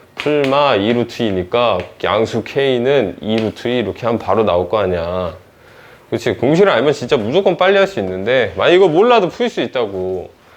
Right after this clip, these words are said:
얘랑 누구하고 중심 사이의 거리가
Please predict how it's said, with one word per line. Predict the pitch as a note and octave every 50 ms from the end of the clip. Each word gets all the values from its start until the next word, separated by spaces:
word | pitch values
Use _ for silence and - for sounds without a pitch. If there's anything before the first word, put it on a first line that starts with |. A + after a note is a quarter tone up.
| - - - - - - - _ - -
얘랑 | G2 A2+ C3 C3 C3+ C3 C3+ C#3+ C#3 B2 G2+ F2+ F2 F2
누구하고 | G2+ A2+ A#2+ C3+ C#3+ C#3 A#2 F#2+ E2+ F2+ F2 F2 F2+ F#2 F2+ E2 D#2+ - - - - -
중심 | - - A#2 C3+ D3+ D3+ F#3+ F#3+ G3+ G3
사이의 | E3+ F3+ E3 D#3+ C#3+ B2 A2 - -
거리가 | F#2+ G#2+ B2 C3+ B2+ G#2+ F#2+ E2+ E2 E2+ F2 F#2 G#2 G#2+ G2